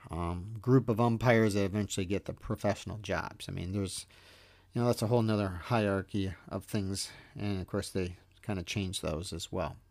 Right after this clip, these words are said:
All right? As, as, you know, and they might change it again. I mean, we didn't have any minor league baseball this year, so who knows what the heck's happening, um, in the future. Interesting stuff. Um,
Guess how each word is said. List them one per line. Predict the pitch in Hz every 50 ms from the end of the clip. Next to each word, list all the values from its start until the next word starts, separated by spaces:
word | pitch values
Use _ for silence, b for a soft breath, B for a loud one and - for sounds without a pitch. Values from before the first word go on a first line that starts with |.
| _ _ -
All | - 95
right? | 104 107 120 127 - - _ _
As, | - 104 95 95 - -
as, | - 90 87 90 101 _ _ - -
you | 98 90
know, | 80 76 80 82
and | 85 90
they | 92
might | 95 92 90 80
change | - - 110 104 101
it | 85
again. | 82 82 104 104 92
I |
mean, | 85 80 80 82 87
we | 90
didn't | 92 98 95 95
have | 98 95
any | 98 98
minor | 98 101 104 104 104
league | 101 95 85 85
baseball | 101 101 101 - - 92 82
this | 82 85 - -
year, | 82 85
so | 90 - -
who | 104 113 117
knows | 110 110 110 107 98
what | 95 90 -
the | -
heck's | 92 87 - -
happening, | - 87 87 - 85 85 82 76 78 90 B B B B B B B B B -
um, | 95 98 95 92 90 90 87 92 123 -
in | - 101 90
the | 87
future. | - - 107 101 - 80 69 67 - _ _ b b b b b b b b b b b b b b b b b b b b b b b b b b -
Interesting | 196 190 175 170 - 208 202 170
stuff. | - - 165 160 185 196 - - - B B B -
Um, | - 117 127 123 123 117 107